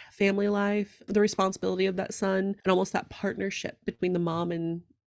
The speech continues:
son is huge. So that was a blessing, and it felt very peaceful to experience. But July also reminded me and taught me that being so busy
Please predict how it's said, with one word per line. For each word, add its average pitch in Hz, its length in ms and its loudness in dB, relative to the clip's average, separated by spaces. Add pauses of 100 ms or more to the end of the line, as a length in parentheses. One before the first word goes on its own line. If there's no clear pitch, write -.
(220)
son 226 440 -2
is 175 340 -2
huge. 240 600 -4
So 190 640 6
that 185 220 2
was 254 100 4
a 247 80 4
blessing, 196 720 2
and 180 120 0
it 185 120 0
felt 190 220 2
very 180 240 0
peaceful 185 720 -4
to 185 140 -4
experience. 220 720 -4 (1120)
But 185 180 2
July 190 500 0
also 196 440 0
reminded 180 640 2
me 180 180 0
and 180 140 -2
taught - 320 -4
me 170 380 -2
that 180 200 -2
being 208 400 4
so 233 240 4
busy 180 540 -4